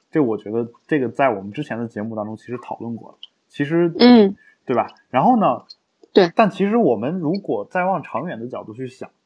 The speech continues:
Speaker 1: 就拿体力劳动这一块来说，如果我们的体力劳动大部分的最后被机械所取代了，然后只需要人去按一个钮就可以实现大部分的体力劳动的话，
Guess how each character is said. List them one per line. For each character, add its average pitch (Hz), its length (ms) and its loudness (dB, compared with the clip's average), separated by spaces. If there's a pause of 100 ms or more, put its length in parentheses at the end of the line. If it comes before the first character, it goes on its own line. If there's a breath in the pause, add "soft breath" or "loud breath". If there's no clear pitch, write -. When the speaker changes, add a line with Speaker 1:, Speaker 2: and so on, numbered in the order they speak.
Speaker 1:
就 175 220 0
拿 127 220 -8
体 - 240 -16
力 139 100 -4
劳 113 160 -2
动 127 220 -6
这 139 100 -4
一 117 80 -4
块 - 180 -8
来 104 140 -8
说， 117 360 -10 (760)
如 196 220 2
果 120 420 2
我 113 180 -2
们 113 140 -4
的 196 80 0
体 180 160 -6
力 139 60 -6
劳 117 180 -2
动 131 160 -8
大 175 200 0
部 156 120 -2
分 123 160 -8
的 113 120 -8
最 147 180 -8
后 139 100 -6
被 135 160 -4
机 165 240 -8
械 180 240 -6
所 104 180 -8
取 - 200 -16
代 104 180 -6
了， 98 140 -12
然 107 100 -12
后 147 140 -2
只 113 200 -10
需 165 120 -4
要 160 100 2
人 113 160 -2
去 147 120 -4
按 170 200 -2
一 139 60 -4
个 160 80 0
钮 123 320 -6
就 135 100 -4
可 131 140 -8
以 110 100 -2
实 104 220 -10
现 110 240 -10 (480)
大 131 120 0
部 123 140 -4
分 107 140 -8
的 104 80 -8
体 - 160 -10
力 101 80 -2
劳 98 160 -6
动 101 120 -6
的 98 60 -12
话， - 300 -8